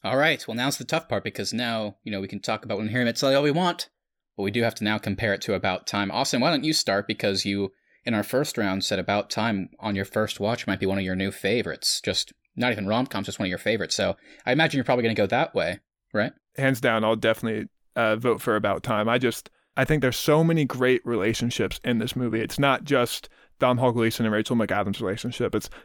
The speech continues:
Speaker 2: the relationship with his sister, the relationship with his coworker who becomes kind of his best man, and, and, and his, the relationship with his father by the end gets you too. And,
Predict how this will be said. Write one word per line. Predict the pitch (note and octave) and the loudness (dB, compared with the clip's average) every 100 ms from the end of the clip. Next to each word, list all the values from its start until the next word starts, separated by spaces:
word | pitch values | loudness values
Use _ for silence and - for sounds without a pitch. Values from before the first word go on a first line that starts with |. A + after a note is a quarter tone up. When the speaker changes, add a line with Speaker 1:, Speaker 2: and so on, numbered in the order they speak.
| - | 0
Speaker 2:
the | |
relationship | B2 C3+ C#3 C3+ C3 | 2 2 2 -2 0
with | B2+ | 0
his | C3 | 0
sister, | - D3 - G2+ F#2+ | 2 0 0 -4 0
the | A#2 | 2
relationship | A2+ B2+ C3 - C3+ | 4 4 2 0 0
with | A#2+ | 0
his | B2+ - | -2 0
coworker | D#3 D3+ C#3 D3 C3 | 4 4 4 4 2
who | |
becomes | B2 A#2 C3+ A#2+ A#2+ - - - - | 2 0 2 2 2 -2 -10 -12 -2
kind | C3 | 0
of | B2 | 0
his | A#2 | 2
best | A#2+ A#2 | 2 2
man, | C3 B2+ A2+ | 4 4 4
and, | G#2+ G#2+ | 2 2
and, | A2+ A2 | 0 0
and | A#2 | 0
his, | A2+ - _ | -2 -6 _
the | - | 2
relationship | C3 C#3 C#3+ C#3 B2 | 4 4 4 2 0
with | A2+ | 0
his | G#2 | -2
father | A2 A2 A2 G#2+ | 0 2 2 2
by | G2+ G#2+ | 2 2
the | G#2+ | 2
end | G#2 A2 | 2 2
gets | A2+ - | 0 -2
you | G#2+ | -4
too. | - A2+ A2+ | -2 0 2
And, | G#2+ | 2